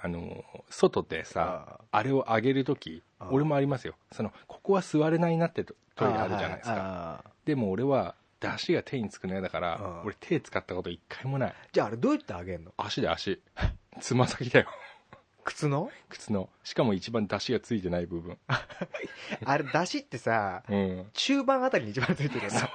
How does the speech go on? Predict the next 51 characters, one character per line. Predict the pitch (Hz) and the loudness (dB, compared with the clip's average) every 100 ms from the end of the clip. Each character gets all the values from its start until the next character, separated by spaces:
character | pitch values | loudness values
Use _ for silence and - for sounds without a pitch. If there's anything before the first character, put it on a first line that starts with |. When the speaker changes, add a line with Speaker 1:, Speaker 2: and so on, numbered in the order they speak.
| - | 0
Speaker 1:
だ | - | 4
よ。 | 196 - | 4 2
そ | 233 - | -4 -2
う | - | 2
だ | 110 | 2
よ。 | 101 - - | 0 -4 -10
Speaker 2:
<laughs> | - - | -8 0
や | 131 | 0
っ | - | 2
ぱ | 143 - | 2 2
り。 | 117 - - - - - - - - | 0 -10 -10 -6 -4 -4 -8 -18 -4
Speaker 1:
う | 107 | 2
ん。 | 104 98 92 90 92 104 - - 123 - | 4 2 0 -2 -6 -12 -18 -16 -16 -12
Speaker 2:
俺、 | 98 90 87 | -8 -6 -6
だ | 90 85 | -8 -10
か | 90 | -8
ら | 85 82 | -8 -10
も | 85 | -10
う、 | 82 | -12
あ | 85 | -10
の、 | 85 | -12
出 | 80 - 92 | -10 -8 -6
汁 | - 277 | -4 -4
触 | - 117 95 92 | -2 -2 -2 -2
り | 92 | -2
た | 95 | -6
く | - | -6
な | 85 87 92 | -12 -8 -8
い | |
か | - 78 | -8 -12
ら | 78 | -14
さ。 | - 92 104 101 | -12 -2 0 2
Speaker 1:
や | 87 85 82 139 | 0 -4 -6 -4
だ | |
よ、 | 101 85 82 | -4 -4 -4
そ | - - | -8 -6
り | |
ゃ。 | - - - 62 | -4 -2 -2 -6
Speaker 2:
あ | 50 - - - _ _ 50 | -8 -12 -18 -20 _ _ -20
の、 | - | -16
で | |
も | - | -14
出 | 82 90 - | -10 -8 -6
汁、 | - - - | -6 -8 -10
う | |
ん、 | 92 87 87 87 87 82 78 - | -14 -14 -14 -14 -14 -14 -16 -10
で | 107 | -10
も | 101 | -8
指 | 107 107 147 | -6 0 0
は | |
必 | 113 | 0